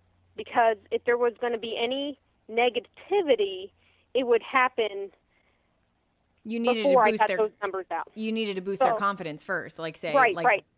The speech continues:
Speaker 1: I
Speaker 2: let
Speaker 1: wanted
Speaker 2: them
Speaker 1: to
Speaker 2: say,
Speaker 1: make
Speaker 2: "Hey,
Speaker 1: sure
Speaker 2: this is a
Speaker 1: they,
Speaker 2: business."
Speaker 1: they had their, yeah, they had their listening ears on. We're in forty-two hundred stores,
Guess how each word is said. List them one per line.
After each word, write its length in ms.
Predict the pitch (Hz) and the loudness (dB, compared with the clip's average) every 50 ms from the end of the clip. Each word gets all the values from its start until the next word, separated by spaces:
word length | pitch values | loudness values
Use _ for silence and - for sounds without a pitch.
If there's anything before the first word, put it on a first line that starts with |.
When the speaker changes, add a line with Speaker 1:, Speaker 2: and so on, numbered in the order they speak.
| _ - | _ 0
Speaker 1:
I 100 | 269 277 | 2 2
Speaker 2:
let 80 | 294 330 | 4 4
Speaker 1:
wanted 200 | 330 302 302 277 | 4 4 4 4
Speaker 2:
them 0 | |
Speaker 1:
to 60 | 269 | 4
Speaker 2:
say, 120 | 269 262 262 | 2 2 0
Speaker 1:
make 80 | 269 | 0
Speaker 2:
"Hey, 80 | - - | 0 2
Speaker 1:
sure 120 | 277 254 | 4 4
Speaker 2:
this 120 | 247 - 247 | 4 4 4
is 60 | 240 | 2
a 80 | 247 247 | 2 0
Speaker 1:
they, 40 | 220 | -2
Speaker 2:
business." 300 | 202 208 180 165 143 - | -6 -8 -8 -6 -2 0
Speaker 1:
they 140 | 240 269 254 | 0 0 2
had 180 | 247 262 233 | 2 2 2
their, 180 | 226 226 214 196 _ _ _ _ - | 2 2 0 0 _ _ _ _ -4
yeah, 220 | 220 226 196 180 175 - | 0 0 0 0 0 0
they 140 | 247 277 254 | 0 0 2
had 180 | 262 277 262 | 2 2 2
their 160 | 254 226 208 | 2 0 0
listening 420 | 185 202 233 - - 277 247 247 247 | 0 -2 -4 -4 -4 -4 -4 -4 -2
ears 260 | 240 247 254 269 247 220 | -2 -2 -2 -2 -2 0
on. 380 | 226 185 170 170 165 165 185 - _ _ _ _ _ _ _ _ | -2 -2 -2 -4 -8 -12 -16 -16 _ _ _ _ _ _ _ _
We're 160 | 202 233 240 | -2 0 0
in 60 | 240 233 _ | 0 0 _
forty-two 460 | - 247 240 277 277 - - 294 294 | 0 0 0 0 -2 -6 -6 -4 -2
hundred 260 | 294 294 294 302 294 - _ | -2 -2 -2 -4 -6 -6 _
stores, 400 | - 233 196 185 180 185 196 | -2 0 0 0 -2 -4 -8